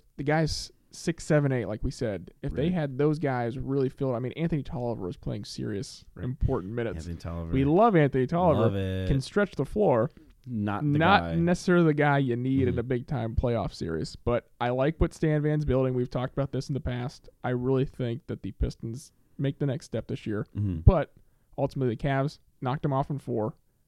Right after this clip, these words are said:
Speaker 1: We really liked what the Cavs were made of. Got to see some of their guts. Got to see Kevin Love really assert himself, which I think is key for what the Cavs are gonna do going forward. And really liked the way Kyrie and, uh, J R s-, shot it from three. So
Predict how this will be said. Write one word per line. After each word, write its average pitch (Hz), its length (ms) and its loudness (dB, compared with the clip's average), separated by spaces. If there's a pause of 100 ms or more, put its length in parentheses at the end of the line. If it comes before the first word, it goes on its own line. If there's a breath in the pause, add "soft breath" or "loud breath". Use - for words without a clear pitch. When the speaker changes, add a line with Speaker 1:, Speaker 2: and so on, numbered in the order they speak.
(460)
Speaker 1:
We - 120 -4
really 147 320 4
liked 135 460 0
what 131 320 -4
the 139 80 -6
Cavs 120 360 -4
were 127 100 -2
made 110 240 -2
of. 104 360 -4 (220)
Got 127 180 -2
to 135 40 -4
see 127 160 -6
some 131 200 -4
of - 20 -2
their 123 100 0
guts. 117 300 -2
Got 143 160 -4
to - 60 -18
see 147 140 -4
Kevin 127 340 -6
Love 123 440 -2 (160)
really 123 320 0
assert 117 300 -4
himself, 156 460 0 (180)
which 127 160 -4
I 120 60 -4
think 131 180 -4
is - 160 -8
key 139 320 -2
for 143 140 -8
what 110 120 -4
the - 80 -8
Cavs 123 280 -2
are 139 60 -6
gonna 120 120 -2
do 120 140 0
going 104 260 -4
forward. 117 380 -2 (580)
And 113 460 -4 (320)
really 120 180 2
liked 127 220 0
the 131 80 -4
way 127 160 0
Kyrie 127 560 0
and, 127 260 -4 (160)
uh, 117 300 -4
J 131 160 -2
R 139 120 2
s-, - 140 -6 (100)
shot 156 240 -2
it 160 60 -4
from 147 120 -6
three. 175 240 -4
So 123 280 -2